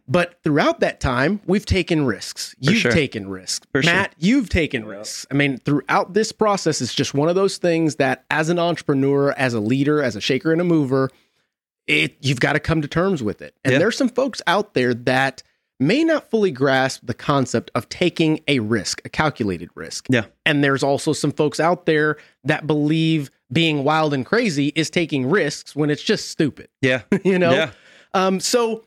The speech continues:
Speaker 1: as we get into this, I wanna just go straight for it.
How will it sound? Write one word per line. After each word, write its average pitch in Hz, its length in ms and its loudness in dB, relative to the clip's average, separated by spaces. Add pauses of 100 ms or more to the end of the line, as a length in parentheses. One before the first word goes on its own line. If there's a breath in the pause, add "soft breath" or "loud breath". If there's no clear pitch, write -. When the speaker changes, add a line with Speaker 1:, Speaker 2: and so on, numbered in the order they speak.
(160)
Speaker 1:
as 214 180 0
we 214 100 2
get 180 220 0
into 254 220 2
this, 123 380 -2 (180)
I 202 100 2
wanna 330 240 2
just 156 200 -2
go 190 120 2
straight 185 360 -2
for 196 220 2
it. - 60 -8